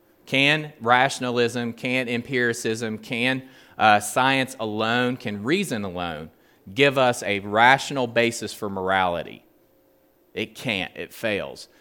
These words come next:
We must look to God to do that. So on page twenty-three,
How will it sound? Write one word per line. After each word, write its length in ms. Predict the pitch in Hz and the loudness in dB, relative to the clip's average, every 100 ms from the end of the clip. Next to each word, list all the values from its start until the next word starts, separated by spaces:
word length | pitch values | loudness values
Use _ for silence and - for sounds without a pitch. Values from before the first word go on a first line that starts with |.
| _ | _
We 100 | 104 | -6
must 300 | 110 123 131 | 0 2 0
look 180 | 127 120 | -4 -4
to 80 | 113 | -2
God 320 | 101 104 104 | 2 4 2
to 100 | 104 | 0
do 220 | 95 98 | -6 -4
that. 240 | 85 80 - _ _ _ _ _ _ _ _ _ - | -4 -8 -14 _ _ _ _ _ _ _ _ _ -20
So 160 | - 131 | -4 0
on 80 | 123 | 2
page 300 | 151 131 - | 2 0 -2
twenty-three, 720 | 139 135 135 139 127 104 82 | -4 -2 -4 0 0 0 -4